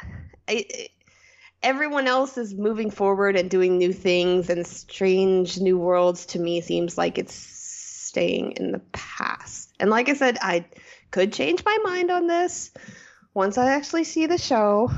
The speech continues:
but from the way I look at it right now, there's so many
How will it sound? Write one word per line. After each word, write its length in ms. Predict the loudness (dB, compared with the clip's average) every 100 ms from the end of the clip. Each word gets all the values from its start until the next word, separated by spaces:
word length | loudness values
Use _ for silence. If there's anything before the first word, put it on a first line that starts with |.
| -6 -14 -20 -20 -2
but 500 | 0 2 -2 -6 -20 -20 -20 -12
from 140 | -6
the 100 | -4
way 180 | -2 -2
I 120 | -2
look 240 | -4 -6 -4
at 140 | -4
it 120 | -2
right 220 | -4 -4 -4
now, 400 | -6 -6 -8 -12 _ _ _ _ _ _ _ _ _
there's 220 | 0 0 0
so 180 | 0
many 600 | 2 2 2 0 -2 -8